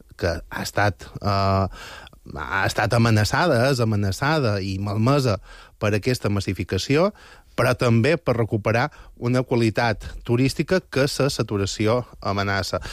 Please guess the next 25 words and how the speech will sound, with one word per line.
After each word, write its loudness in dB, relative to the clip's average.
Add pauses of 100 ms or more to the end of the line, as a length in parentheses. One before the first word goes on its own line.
(240)
I 0
jo 0
crec 0
que 0
les 2
dades 2 (380)
canten 2
per 2
si 2
mateixes. 0
Hi 2
ha 0
certes 0
coses 0
que 0
no 4
se 0
poden 2
sostenir. 0 (800)
En 4
els 2
mesos 2
de 0
temporada 2
alta, -2